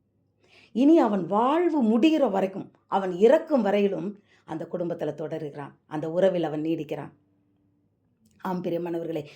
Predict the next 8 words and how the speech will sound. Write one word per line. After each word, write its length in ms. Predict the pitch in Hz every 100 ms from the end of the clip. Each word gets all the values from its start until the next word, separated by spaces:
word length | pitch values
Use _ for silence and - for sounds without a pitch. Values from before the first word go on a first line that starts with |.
| - -
இந்த 500 | 220 277 330 339 311
உறவு 540 | 208 196 180 165 - _ _ _ _ _ _
அருமையாய் 580 | 170 196 202 196 190 190
அமையும்படியாய் 720 | 165 180 180 170 156 156 131 - _ _ _ _ _ _ _ _ _
நீங்க 420 | - 190 214 233 202
தான் 400 | 214 226 - _ _ _
பிள்ளைங்களை 320 | 175 165 160
வளர்க்கணும். 440 | 151 147 147 139